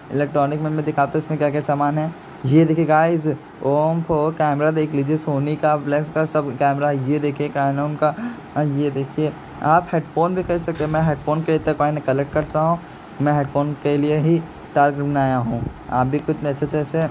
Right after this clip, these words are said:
सब download, सब घर बैठे कमा सकते हैं, घर बैठे आप मंगा सकते हैं। मम्मी भी खुश होंगी, पापा भी खुश होंगे, "अरे वाह बेटे मेरे, मौज कर दिए", ऐसे कहेंगे।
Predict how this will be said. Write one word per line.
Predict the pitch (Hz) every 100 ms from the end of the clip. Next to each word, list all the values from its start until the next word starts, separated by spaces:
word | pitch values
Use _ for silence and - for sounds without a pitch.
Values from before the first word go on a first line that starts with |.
| - - - 135
सब | 156 139
download, | 135 131 139 - - - - - - 123
सब | 156 147 139 - - - - - - - - - - 147
घर | 139 147
बैठे | 151 147 156
कमा | 139 127 135
सकते | 147 143
हैं, | 156
घर | 143 139
बैठे | 139 147
आप | 147 135 - - - - - -
मंगा | 139 147
सकते | 151 147 - 135
हैं। | 135
मम्मी | 131 135 147 151
भी |
खुश | 156 160
होंगी, | 156 165
पापा | 160 139 147
भी | 147
खुश | 147 143
होंगे, | 151
"अरे | 151
वाह | 151 131 139
बेटे | 135 123 131
मेरे, | 143 143
मौज | 139 123 127
कर | - 135
दिए", | 120 127
ऐसे | 123
कहेंगे। | 127 123 123 135 123